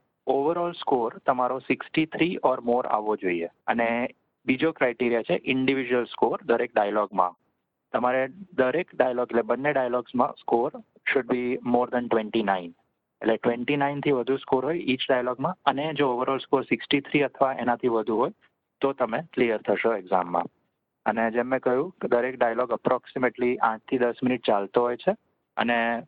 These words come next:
પંદર થી વીસ મિનિટમાં આખી એક્ઝામ કન્ડક્ટ થઈ જાય છે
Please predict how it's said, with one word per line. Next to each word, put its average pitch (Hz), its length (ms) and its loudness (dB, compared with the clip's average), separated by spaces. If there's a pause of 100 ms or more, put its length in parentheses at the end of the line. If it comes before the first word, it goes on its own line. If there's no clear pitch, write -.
પંદર 127 460 0
થી - 200 0
વીસ 123 420 -4
મિનિટમાં 123 320 2
આખી 113 220 -2
એક્ઝામ 113 360 0
કન્ડક્ટ 107 400 0
થઈ 107 140 2
જાય 98 140 2
છે - 160 0